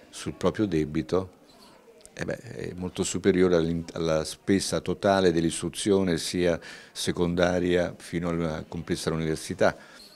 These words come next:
Quindi si tratta di fare queste scelte, far capire le, eh, ai ragazzi che chi racconta che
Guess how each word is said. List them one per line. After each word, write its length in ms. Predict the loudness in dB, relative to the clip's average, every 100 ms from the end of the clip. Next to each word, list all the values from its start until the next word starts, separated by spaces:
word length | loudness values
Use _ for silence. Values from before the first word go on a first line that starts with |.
| -20 -20 _ _ -10
Quindi 300 | -4 -2 -2
si 180 | -2 -2
tratta 220 | 0 0
di 80 | 2
fare 140 | 2
queste 220 | 0 0 -4
scelte, 360 | -2 -2 -2
far 160 | -2 0
capire 400 | 0 2 4 6
le, 140 | 6
eh, 60 | 2 -4 -18 -20 -8
ai 680 | -2 0 2 2 2 4 6
ragazzi 560 | 6 6 6 4 -2 -2
che 140 | -2
chi 160 | 0 2
racconta 680 | 0 2 0 0 -2 -2 -2
che 260 | -2 -4